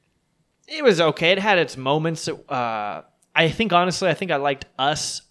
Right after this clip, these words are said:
a little bit more, but I'm talking, like, a six five. I honestly don't remember the score I, I gave that one. I'd like to go back to that part and hear what I said. Um,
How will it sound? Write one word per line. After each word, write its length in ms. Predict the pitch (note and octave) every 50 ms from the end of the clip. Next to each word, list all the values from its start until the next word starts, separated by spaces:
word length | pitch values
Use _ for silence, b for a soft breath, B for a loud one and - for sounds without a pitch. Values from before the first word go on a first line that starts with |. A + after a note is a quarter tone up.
| _ -
a 60 | B2
little 460 | A2+ A2+ A#2 B2 C3+ D3+ E3+ F3+ E3+
bit 200 | D#3 E3 E3 E3
more, 240 | D#3+ D#3+ E3+ F3+ F3
but 100 | F3 C3+
I'm 100 | C3 B2+
talking, 320 | - C#3+ C3 B2+ B2 C3+ B2
like, 160 | A#2+ A#2 -
a 80 | A2+
six 960 | - - - - - - - - - - - - - - - C#3 - - -
five. 500 | - _ - A#2+ A#2 B2+ C3 C#3+ D3 C#3
I 140 | C3+ D3+ E3
honestly 340 | D#3+ E3 E3 D#3 D3 D#3+ D3+
don't 100 | C#3 D3
remember 240 | C3 C3+ C3 B2+ B2
the 80 | A#2+ A#2
score 320 | - - - B2+ A#2 A#2
I, 100 | A#2 A2+ - - -
I 100 | A#2+ A#2+
gave 280 | A#2 A#2 A#2+ A2+ A2 A2+
that 260 | A#2+ A#2+ A#2 G#2 G#2+
one. 140 | A2 A2 A2+
I'd 140 | A#2 A#2+ C3+
like 180 | C3 B2+ B2
to 60 | B2
go 100 | G#2+ A2+
back 260 | A2 A#2 A2+ A2+ - -
to 60 | A#2
that 200 | A2+ A#2 A2+ -
part 200 | - A2 G#2 G2+
and 80 | G2+ G#2+
hear 140 | A2 A2 G#2+
what 100 | G#2 G#2
I 60 | A2
said. 360 | - - A#2 G#2+ G#2 G#2+ - b b b b b b b b b b b b b b -
Um, 540 | - C3 B2+ B2 A#2+ A2 A2 G#2+ - C#2+